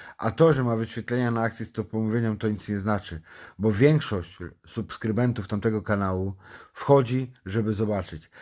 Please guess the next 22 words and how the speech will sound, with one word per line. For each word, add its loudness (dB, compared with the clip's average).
A 0
jak 6
poczytacie 2
komentarze, 0
to -8
tylko -2
jest -2
pocisk. -8
Także 4
nie 2
pierdzielcie 4
głupot, 0
że 0
ja 6
chcę -6
się 0
wybić 0
na 2
kimś -4
coś. -2
Po -6
prostu 2